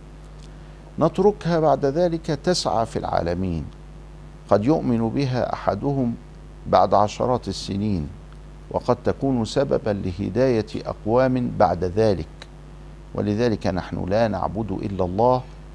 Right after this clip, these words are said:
ولا ننتظر النتائج من الأعمال، إن أتت فرحنا بها فرح ال-، ال-، الممتن لربه والشاكر له، وإذا لم تأتي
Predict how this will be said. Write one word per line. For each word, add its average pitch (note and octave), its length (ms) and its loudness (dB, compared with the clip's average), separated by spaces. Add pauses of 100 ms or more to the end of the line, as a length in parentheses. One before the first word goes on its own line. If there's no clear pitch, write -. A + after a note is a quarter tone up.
ولا D3+ 260 4
ننتظر G2+ 520 0
النتائج F2 680 -2
من E2+ 180 -4
الأعمال، D#2+ 640 -4
إن C3 140 -2
أتت - 580 -2 (340)
فرحنا B2+ 460 2
بها G2+ 340 2 (540)
فرح A#2 480 4 (1300)
ال-، G2 420 2
ال-، G1+ 1800 -4 (160)
الممتن A#2 800 6
لربه G2 800 2 (640)
والشاكر F#2+ 680 2
له، E2 160 0 (1160)
وإذا E3+ 320 8
لم E3 160 4
تأتي G#3 520 2